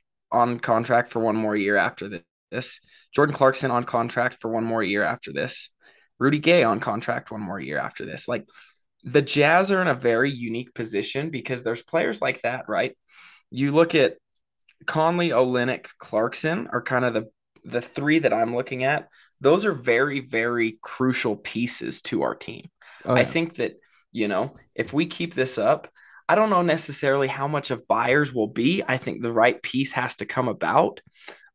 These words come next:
Speaker 1: Um, but the Jazz do have thirty-five million in cap space come next season. There's a lot that can be done. There's three draft picks that you have. I, I don't know necessarily. I don't think you use all three of those. I think you have a lot of young talent.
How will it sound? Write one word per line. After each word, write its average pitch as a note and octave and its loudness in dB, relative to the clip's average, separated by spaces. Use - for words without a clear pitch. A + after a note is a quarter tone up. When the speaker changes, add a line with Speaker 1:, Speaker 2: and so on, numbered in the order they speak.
Speaker 1:
Um, A2+ 2
but C3+ -2
the C#3 -4
Jazz D#3+ 4
do D3+ 2
have C#3+ 0
thirty-five C3+ 2
million A#2 -6
in A#2 -2
cap F#2 2
space A2 0
come A2+ -2
next A2+ -2
season. G#2 -4
There's B2 2
a B2+ 4
lot A2+ 4
that C#3 0
can C#3+ -4
be C#3+ -2
done. A#2+ 0
There's A2 -2
three D#3 2
draft G2+ 0
picks - -6
that - -8
you G2+ -4
have. F2+ -6
I, B2+ 2
I A#2+ 2
don't C#3+ 2
know C3+ 2
necessarily. A#2 -2
I C3+ 2
don't D#3+ 4
think F3 2
you E3 0
use E3 -2
all A2+ 4
three E2 -6
of D#2 -8
those. G#2 -2
I G2+ 4
think D#3+ -2
you D#3 0
have C#3 4
a B2 4
lot A#2 4
of D3+ -2
young C3 0
talent. A2 -4